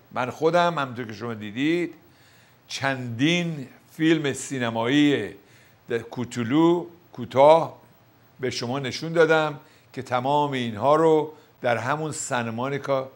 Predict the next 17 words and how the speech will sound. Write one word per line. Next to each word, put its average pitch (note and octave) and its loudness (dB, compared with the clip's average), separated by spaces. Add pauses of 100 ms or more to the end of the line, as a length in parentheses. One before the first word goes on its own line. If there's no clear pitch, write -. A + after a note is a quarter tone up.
(420)
ماسل A#2 -6
بیچ B2 -6
گرفته G#2+ -8
شده. D2 -14 (500)
جای B2 4
خیلی A#2+ -2
عالیه. C#3+ 0 (440)
امیدوار A#2 0
هستم C3 -4
که C3 -6
یه A#2+ -2
روزی A#2 -6
اگه A2+ -6
شما G#2+ -10
آمریکا G#2 -12
تشریف G2 -16
آوردید، C#3+ -2